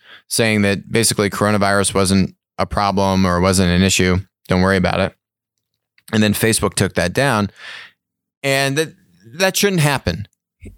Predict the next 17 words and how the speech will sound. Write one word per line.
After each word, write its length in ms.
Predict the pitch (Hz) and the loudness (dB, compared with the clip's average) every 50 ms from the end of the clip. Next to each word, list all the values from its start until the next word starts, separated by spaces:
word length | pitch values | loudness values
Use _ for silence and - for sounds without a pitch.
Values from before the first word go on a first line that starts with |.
| _ _ | _ _
He's 200 | - 123 113 107 | 0 2 2 2
the 100 | 110 107 | 0 0
duly 280 | 110 160 185 180 160 | 0 0 2 2 2
elected 400 | 143 135 139 135 - - 120 101 | 2 2 2 0 0 -2 -2 0
president 340 | - 139 139 120 127 127 123 | 0 0 2 2 2 0 0
of 80 | 113 104 | 0 0
Brazil. 480 | 127 117 135 175 180 175 170 160 - _ _ _ _ _ _ _ _ _ _ _ _ _ _ _ _ _ _ _ _ _ _ _ _ _ _ _ _ - - - - - - - | 0 0 2 2 2 2 0 -2 -6 _ _ _ _ _ _ _ _ _ _ _ _ _ _ _ _ _ _ _ _ _ _ _ _ _ _ _ _ -10 -8 -6 -6 -6 -4 -2
Let 180 | 131 156 156 | -2 0 2
him 200 | 143 160 160 151 | 2 2 2 2
own 180 | 135 131 135 127 | 2 2 2 2
the 80 | 107 - | 0 0
fact 280 | - 120 117 117 - | 0 0 0 0 -2
that 120 | - 104 101 | 0 0 0
he's 100 | 98 - | 0 2
posting 400 | - 120 113 107 - 104 101 90 | 2 2 2 2 2 0 -2 0
fake 280 | - 101 98 92 - | 0 0 0 0 2
news. 360 | 98 95 80 62 - - - | 2 2 2 2 0 -2 -4